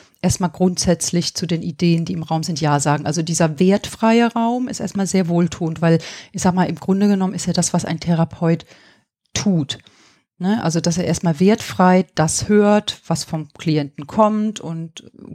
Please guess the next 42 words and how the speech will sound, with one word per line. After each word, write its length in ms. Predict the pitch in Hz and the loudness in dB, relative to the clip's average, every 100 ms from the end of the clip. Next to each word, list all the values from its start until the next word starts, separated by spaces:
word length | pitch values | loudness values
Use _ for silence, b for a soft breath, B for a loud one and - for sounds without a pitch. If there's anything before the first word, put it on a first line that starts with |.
| - | -8
guckt, 400 | - 190 - - | -2 -2 -2 -2
aha, 300 | 165 170 170 B B B B - | 2 4 2 B B B B -6
wie 100 | 180 | -2
kann 180 | 185 175 | 0 0
ich 140 | - | -2
einen 100 | 165 | 0
Weg 220 | 165 160 | 0 0
finden, 580 | - 170 160 - 165 160 _ | -2 -2 -2 -4 -6 -8 _
dass 180 | 156 160 | -2 -2
es 100 | 165 | -4
dieser 220 | - 160 | -4 -2
Person 360 | 156 160 165 147 | 0 0 -2 -2
besser 260 | 151 156 147 | 0 0 -2
geht? 320 | 156 151 135 | -2 -2 -4
Und 280 | - 170 160 B B B B _ | -4 -4 -4 B B B B _
das 140 | 190 | 0
ist 60 | 185 | 2
erstmal 320 | - - 196 | -2 0 0
gut, 240 | - 208 - | 2 -2 2
sag 120 | 190 | 0
ich 80 | 185 | 2
mal, 120 | 190 | 0
auch 140 | - | -2
für 220 | - - 226 | -2 0 0
den 160 | 190 | -2
Therapeuten 640 | - 180 170 - 170 190 | -4 -2 0 0 -2 -2
selbst, 480 | 170 147 139 - - | -2 0 -2 -6 -10
so 100 | - | -8
einen 240 | 170 165 165 | -6 -4 -2
wertfreien 480 | 165 - 165 165 | -2 -2 -2 -2
Raum 320 | 160 156 156 - | 0 -2 -2 -8
zu 140 | 165 | -12
pflegen 540 | - 226 226 220 196 214 | -4 2 4 4 0 -8
und 200 | 170 196 | -10 -6
immer 180 | 175 | -4
wieder 180 | 170 170 | -2 -2
zu 120 | - - | -4 -2
erleben. 420 | 165 175 190 214 B B B B B B _ | 2 4 2 -4 B B B B B B _
Und 180 | 185 165 | -10 0
dann 140 | 185 233 | 2 2
ist 80 | |
es 280 | 226 - - | -2 -6 -10